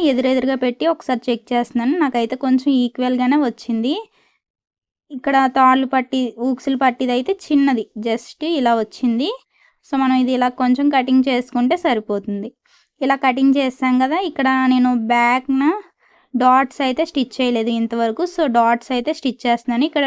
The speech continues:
డాట్ యొక్క హైట్ అయితే నాకు పావు తక్కువ నాలుగు ఇంచీలు. So, పావు తక్కువ నాలుగు ఇంచీల వరకు కూడా ఈ డాట్ అన్నది స్టిచ్ చేసుకుంటూ వచ్చేయాలి. రెండు వైపులా సేమ్ అదే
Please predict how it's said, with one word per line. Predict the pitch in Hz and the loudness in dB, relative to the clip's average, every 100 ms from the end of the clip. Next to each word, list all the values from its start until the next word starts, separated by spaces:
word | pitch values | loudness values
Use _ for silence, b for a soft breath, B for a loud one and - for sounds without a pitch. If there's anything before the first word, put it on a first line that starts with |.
| 247 233 | 2 4
డాట్ | 233 247 285 | 4 2 -2
యొక్క | 269 240 | -4 -2
హైట్ | 233 240 240 | -2 0 -2
అయితే | 233 247 240 | -2 -2 -2
నాకు | 311 339 | -4 0
పావు | 254 233 233 240 | 2 2 2 -2
తక్కువ | 233 262 359 277 | -4 -2 0 2
నాలుగు | 233 226 214 | 0 0 -2
ఇంచీలు. | 220 - 226 240 349 | -4 -4 -4 -2 -4
So, | 285 254 233 | -6 -2 0
పావు | 233 240 | 0 0
తక్కువ | 262 262 262 247 | -4 -2 0 0
నాలుగు | 226 220 220 | 0 -2 -2
ఇంచీల | 226 254 240 240 | -2 -2 0 0
వరకు | 220 247 226 | 0 -4 -4
కూడా | 240 294 453 - b b b b 269 | -2 -2 -2 -6 b b b b -2
ఈ | 240 | 2
డాట్ | 247 254 262 262 | 4 4 2 2
అన్నది | 254 277 427 - | 2 2 2 2
స్టిచ్ | 277 254 269 | -4 -2 -2
చేసుకుంటూ | 247 - 247 247 320 269 | -2 -2 0 2 2 0
వచ్చేయాలి. | - 247 233 220 302 | -2 -2 -2 0 0
రెండు | 285 240 240 | 2 2 4
వైపులా | 240 233 254 311 | 2 0 -2 -2
సేమ్ | 269 254 247 | 0 2 2
అదే | 220 | 0